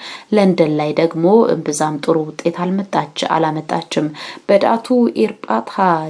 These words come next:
ደግሞ በአምስተርዳም ማራቶን ላይ አምስተኛ ደረጃ ይዛ ነው ማጠናቀቅ የቻለችው። የፓሪስ ኦሎምፒክ ላይም ጥሩ እንቅስቃሴ እንደነበራት ማስተዋል ይቻላል። በለንደን ማራቶን ላይ ግን እንደተጠበቀው ጥሩ ውጤት ማምጣት አልቻለችም።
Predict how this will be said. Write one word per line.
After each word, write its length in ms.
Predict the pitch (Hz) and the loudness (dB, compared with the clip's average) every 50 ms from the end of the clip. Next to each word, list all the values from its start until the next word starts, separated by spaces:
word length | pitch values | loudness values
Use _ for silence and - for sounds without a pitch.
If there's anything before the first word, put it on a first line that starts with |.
| 151 151 - | -8 -6 -4
ደግሞ 540 | 190 202 196 - 165 165 170 185 220 254 285 277 277 - - - - _ | -4 -4 -2 -4 0 0 2 4 4 4 4 2 0 -6 -14 -18 -10 _
በአምስተርዳም 1040 | - 196 190 175 170 165 - 196 190 185 196 196 - - 208 202 - 185 185 180 180 | 0 2 4 4 2 2 2 0 0 0 -2 -4 -4 -6 -6 -4 -4 -4 -2 0 0
ማራቶን 560 | 170 180 190 202 208 220 220 - 240 240 233 | 0 0 0 0 0 -2 0 2 2 2 4
ላይ 140 | 254 262 233 | 4 2 2
አምስተኛ 480 | 175 165 165 - - 185 185 175 170 | 0 -2 -4 -4 -4 -2 -2 -2 -2
ደረጃ 320 | 156 160 156 156 151 - 170 | -2 -4 -6 -4 -2 2 2
ይዛ 280 | 170 170 165 160 156 156 151 | 2 2 2 -2 -2 -2 -2
ነው 300 | 156 156 151 151 - - | -4 -4 -4 -4 -4 -4
ማጠናቀቅ 800 | 160 165 160 160 - 165 160 160 156 165 - - 170 170 - - | -4 -4 -4 -4 -4 -4 -2 -2 -4 -6 -6 -8 -8 -8 -6 -6
የቻለችው። 720 | 165 160 160 156 - - 196 190 170 151 - - 254 269 - - - - - - | -4 -4 -4 -4 -2 0 0 0 -2 -4 -2 0 0 0 0 -2 -14 -16 -8 -2
የፓሪስ 520 | - 254 254 - 294 339 392 392 - - - 220 196 180 165 156 - - | 0 0 2 4 2 2 2 0 -2 0 0 2 4 4 4 2 2 2
ኦሎምፒክ 540 | - 175 160 165 156 160 160 165 165 - | 0 0 0 -2 -4 -4 -6 -8 -6 -2
ላይም 360 | 160 160 160 160 165 160 160 156 | -2 -2 -2 -2 -2 -4 -6 -6
ጥሩ 260 | - - 156 156 156 160 156 160 156 151 - | -2 -2 0 2 2 2 0 0 0 0 -2
እንቅስቃሴ 840 | - 160 160 - 175 - - - - - 160 156 - - 160 160 156 - - | -2 -4 -4 -6 -8 -8 -8 -8 -6 -6 -6 -6 -4 -4 -4 -4 -4 -6 -6
እንደነበራት 800 | 165 165 156 160 160 156 156 156 - - 165 156 160 165 165 - - - - - - - - 175 | -8 -8 -6 -6 -6 -6 -8 -10 -10 -8 -4 -2 -2 -2 -2 -4 -12 -18 -18 -18 -18 -10 -2 2
ማስተዋል 640 | 180 170 170 170 - - - 180 160 156 156 156 165 | 2 2 2 2 0 -2 -2 -2 0 0 -2 -2 -4
ይቻላል። 580 | 165 165 - - 175 156 156 160 190 226 226 220 220 220 226 220 220 - - - - - | -4 -4 -2 -2 0 0 2 2 2 2 2 4 4 2 2 0 -2 -8 -18 -18 -10 -2
በለንደን 600 | - 185 175 170 160 170 156 151 143 156 151 151 | 2 2 4 4 4 4 2 2 0 -2 -2 -2
ማራቶን 540 | 160 156 151 147 147 147 143 - 160 147 151 | -2 -2 0 0 0 -2 -2 -4 -6 -4 -2
ላይ 180 | 156 151 147 | -2 -4 -4
ግን 220 | 147 - 190 180 170 | -2 -2 -2 -2 -2
እንደተጠበቀው 840 | 156 151 170 175 170 175 - - 160 139 139 151 147 - - 170 165 - | -2 -2 -2 -2 -2 -2 -2 -2 -4 -4 -2 -4 -2 0 0 0 0 0
ጥሩ 240 | - 160 160 165 | -2 -2 0 0
ውጤት 400 | 160 156 156 - - 165 - - | -2 -6 -6 -4 -4 -4 -4 -2
ማምጣት 480 | 165 160 156 151 156 - - 156 151 - | -4 -2 -2 -4 -4 -2 -4 -4 -4 -4
አልቻለችም። 680 | 151 147 - - - 214 196 165 143 - - 262 277 | -8 -8 -6 -2 -2 -2 0 -2 -4 0 4 4 4